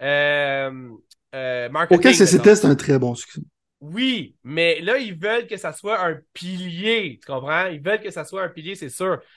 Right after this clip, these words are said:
Speaker 1: Fait que moi, je suis convaincu que, dans le fond, ils vont soit enlever le deux, soit, euh, ils... en fait, je suis pas mal sûr qu'ils vont enlever le deux, puis je, je, j'imagine qu'il va quand même avoir un nom qui va être différent de ça.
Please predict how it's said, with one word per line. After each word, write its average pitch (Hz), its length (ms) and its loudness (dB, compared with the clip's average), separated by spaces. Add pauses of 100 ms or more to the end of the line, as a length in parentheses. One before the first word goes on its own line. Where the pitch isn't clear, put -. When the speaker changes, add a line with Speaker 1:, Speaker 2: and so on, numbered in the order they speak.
(180)
Speaker 1:
Fait 139 140 -4
que 165 80 -14
moi, 233 140 2
je 226 60 -8
suis - 100 -14
convaincu 175 920 -2 (340)
que, 156 220 -2 (240)
dans 143 140 -6
le 139 60 -10
fond, 175 340 -6
ils 143 100 -14
vont 147 160 -8
soit 320 340 -4
enlever 196 260 -4
le 175 80 -8
deux, 170 440 -4 (400)
soit, 294 580 2
euh, 170 540 2 (400)
ils... 196 200 -18 (180)
en 190 100 6
fait, 370 120 -2
je - 60 -12
suis - 80 -12
pas 262 120 4
mal 370 160 -2
sûr 262 160 -6
qu'ils - 80 -20
vont 151 80 0
enlever 135 280 -2
le 123 60 -14
deux, 147 380 -8 (280)
puis 180 380 -6
je, 190 220 -4
je, 190 160 -10 (120)
j'imagine 220 680 -4
qu'il 180 120 -20
va 185 80 -4
quand 208 120 -2
même 233 120 0
avoir 190 260 2
un 165 140 2
nom 170 320 -4 (380)
qui 143 80 -20
va 156 100 -2
être 147 80 -6
différent 147 300 -2
de 123 120 -6
ça. 123 120 -14